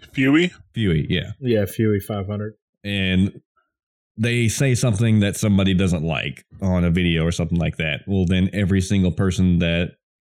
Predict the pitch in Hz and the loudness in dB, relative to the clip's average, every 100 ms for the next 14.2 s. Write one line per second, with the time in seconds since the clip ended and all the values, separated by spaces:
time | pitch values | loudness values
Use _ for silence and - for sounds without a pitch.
0 | _ _ _ _ - _ _ _ _ _ | _ _ _ _ -20 _ _ _ _ _
1 | 95 101 98 - 95 87 90 95 85 78 | -2 0 0 0 0 2 2 2 2 2
2 | 107 110 98 85 80 82 82 82 87 85 | 0 2 2 0 0 0 0 0 0 2
3 | 82 82 87 98 90 78 - 73 - - | 2 0 0 2 2 0 -4 -6 -6 -6
4 | 90 87 82 80 87 90 82 85 90 85 | -2 0 0 0 -2 0 2 2 0 0
5 | 87 87 85 85 85 82 - _ _ 98 | 0 0 2 2 2 0 -4 _ _ -2
6 | 90 85 80 85 - 87 85 80 82 76 | 2 2 2 0 -2 -2 -2 0 0 0
7 | 80 78 71 - 104 87 85 82 82 82 | 0 -2 -4 -2 0 2 2 2 2 2
8 | 82 80 85 - - - _ _ _ _ | 2 0 -2 -4 -8 -12 _ _ _ _
9 | _ 92 87 76 73 82 98 92 - 85 | _ -4 0 0 0 0 2 0 -2 -4
10 | - _ _ - 95 76 - - 101 90 | -6 _ _ -4 -2 -2 -6 -2 0 2
11 | - 117 87 82 87 90 80 80 90 104 | 0 -2 -2 0 0 2 2 2 2 2
12 | 104 110 101 95 - - - 117 101 95 | 2 2 2 0 -2 -12 -6 0 2 2
13 | 92 - 92 85 - 90 - 101 95 90 | 2 0 -2 -2 -2 -4 -2 0 2 2
14 | 87 82 | 2 0